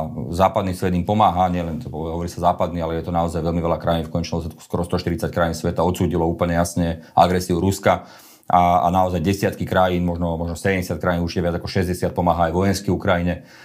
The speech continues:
ale stále je to málo, lebo, e, urobila sa taká štatistika, aj tá pomoc, lebo Rusi radi hovoria, že to je vlastne vojna nato voči Rusku,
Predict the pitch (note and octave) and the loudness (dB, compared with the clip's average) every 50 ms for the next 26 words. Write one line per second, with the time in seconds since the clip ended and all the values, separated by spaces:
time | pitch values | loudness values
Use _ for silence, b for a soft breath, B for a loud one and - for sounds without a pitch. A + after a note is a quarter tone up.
0 | B B B B E2+ E2+ E2+ - - G2 F#2+ F#2+ F#2 F#2 F2+ F2+ - F#2 F2+ F2 | B B B B 0 0 0 2 4 4 4 4 4 0 0 0 0 0 0 0
1 | F2 F2 F2 F2 E2+ E2 E2 D#2+ D2+ - - - - - E2+ E2+ D#2 E2+ E2+ E2 | 0 -2 -2 0 2 4 4 2 0 -2 -8 -12 -8 -6 -4 -2 -2 0 0 0
2 | E2 E2 E2 E2+ E2 - - F2 E2+ E2+ E2 E2 E2 D#2+ D#2+ - - - - - | 0 0 0 -2 -4 -4 -6 -6 -4 -4 -2 -4 -4 -4 -6 -8 -10 -10 -8 -6
3 | D#2 E2 E2+ E2+ E2+ E2+ D#2+ F2+ F#2+ - - E2+ - F2+ F2 - F2+ - - F2 | -4 -2 -2 0 0 0 0 -2 -4 -6 -6 -4 0 0 0 0 -2 -4 -2 0
4 | - F#2+ F#2 F2+ F2 F2 - - E2+ E2+ E2 F#2 E2+ - G#2+ G#2+ G#2 G2 F2+ - | 2 4 4 6 4 4 2 0 0 -2 0 -2 -2 0 0 0 0 0 -2 -2
5 | - F#2 F#2 F2 - B B B B B G2 G#2+ G#2+ - A2 G2+ G2 F#2+ F#2+ F#2+ | -2 -2 -2 -2 -4 B B B B B 0 0 0 2 2 2 2 2 0 0
6 | G2 F#2+ F#2 F2+ - G2+ F#2 F#2+ F#2 - - E2+ G2 G#2 G2+ F#2+ F#2 G2 G#2 - | 0 0 0 0 -2 -2 0 0 0 0 0 0 2 2 2 2 2 2 2 0
7 | G#2 E2+ F2 F2 - - F2 F2+ F2 - - B2 B2+ C3 C3 C3 | 0 -4 -4 -4 -4 -4 -4 -4 -4 -2 0 0 0 0 0 -4